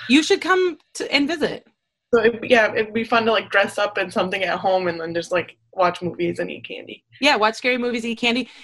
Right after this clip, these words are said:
Speaker 1: And actually, we are going to, for Max, we ha-, we are gonna get together his, like, tiny little bubble of
Speaker 2: Yeah.
Speaker 1: kids, and we're gonna, like, trick or treat in, like, the backyard.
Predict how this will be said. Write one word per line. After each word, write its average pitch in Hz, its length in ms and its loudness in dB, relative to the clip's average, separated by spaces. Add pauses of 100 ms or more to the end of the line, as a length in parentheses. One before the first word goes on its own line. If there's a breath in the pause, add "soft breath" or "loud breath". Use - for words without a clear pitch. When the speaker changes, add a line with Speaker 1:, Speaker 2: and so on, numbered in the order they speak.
Speaker 1:
And 254 100 0
actually, 285 280 2
we 269 200 2
are 214 240 4
going 226 300 0
to, - 100 -2
for 262 160 2
Max, 220 420 2 (100)
we 233 280 2
ha-, 208 280 2
we 220 180 4
are 196 140 4
gonna 190 600 0
get 208 300 0
together 185 560 0
his, 185 280 0
like, 185 320 0
tiny 196 320 -2
little 180 220 0
bubble 202 560 2
of 156 160 -6 (280)
Speaker 2:
Yeah. - 100 -12
Speaker 1:
kids, 214 380 2 (360 loud breath)
and 226 160 6
we're 226 120 8
gonna, 226 240 4
like, 185 320 0 (300)
trick 233 320 4
or 202 120 4
treat 202 600 -4 (180)
in, 208 120 2
like, 180 200 0
the 185 60 -6
backyard. 175 680 4